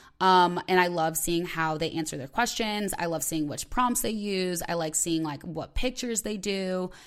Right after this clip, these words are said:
And so, and I love that you can see, like, their height,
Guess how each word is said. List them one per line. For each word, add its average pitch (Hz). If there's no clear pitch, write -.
And 185
so, -
and 190
I 175
love 170
that 165
you 175
can 170
see, 165
like, 147
their 147
height, 269